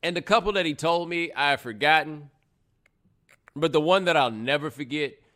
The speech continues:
is that he said he once stole, excuse me, liberated a chair from Jack in the Box. You heard me, right?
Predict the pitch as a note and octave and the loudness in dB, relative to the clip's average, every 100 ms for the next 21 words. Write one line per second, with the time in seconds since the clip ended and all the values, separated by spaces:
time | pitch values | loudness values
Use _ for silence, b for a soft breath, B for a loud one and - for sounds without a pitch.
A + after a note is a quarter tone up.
0 | _ _ _ _ - B2 A#2+ C#3 C#3 C3 | _ _ _ _ -8 -6 -2 -2 -2 -2
1 | D3+ D3 C#3 C3 D3 C#3 - C#3+ C#3+ C3+ | 0 0 0 -2 -4 -4 -2 0 2 0
2 | C3 A#2+ - D#3+ D3 G#2 - A2+ B2 C#3+ | -4 -8 -4 -4 -2 -8 -10 -8 0 0
3 | C#3+ C#3+ C#3+ C3 A2 - - D3 C#3+ C#3 | 2 2 2 0 -4 -4 -2 2 4 2
4 | C3+ A#2 G2+ A#2+ C3 C3+ C3+ D3+ D#3 B2+ | -2 -8 -4 2 2 0 -2 0 0 -2
5 | - - _ _ _ _ _ _ _ _ | -10 -18 _ _ _ _ _ _ _ _
6 | _ _ _ _ _ _ _ _ _ _ | _ _ _ _ _ _ _ _ _ _
7 | _ _ _ _ _ _ _ _ _ _ | _ _ _ _ _ _ _ _ _ _
8 | _ _ _ _ _ _ _ _ _ _ | _ _ _ _ _ _ _ _ _ _
9 | _ _ _ _ _ _ _ _ _ _ | _ _ _ _ _ _ _ _ _ _
10 | _ - D3+ D#3+ C3+ A#2+ B2 | _ -4 0 2 2 0 0